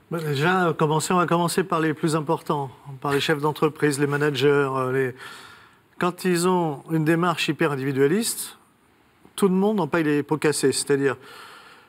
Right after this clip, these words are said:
moi, je prends, je peux vider la société de sa substance,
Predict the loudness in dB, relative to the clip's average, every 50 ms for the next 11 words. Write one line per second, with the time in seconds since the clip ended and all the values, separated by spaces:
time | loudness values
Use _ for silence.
0 | _ _ _ -18 -16 -16 -16 -16 -18 -14 -8 -4 0 2 2 2 2 0 -4 -10
1 | -10 -4 0 0 0 0 0 -2 -2 -2 -2 -2 -4 -8 -18 _ _ _ _ _
2 | _ _ _ _ _ -20 -20 -20 -20 -18 _ -6 -2 0 0 0 2 2 2 2
3 | 2 2 2 2 4 4 4 4 2 0 0 -2 0 0 0 0 0 0 0 -2
4 | -2 -2 -4 -6 -4 -2 -2 0 0 -2 -4 -6 -8 -8 -10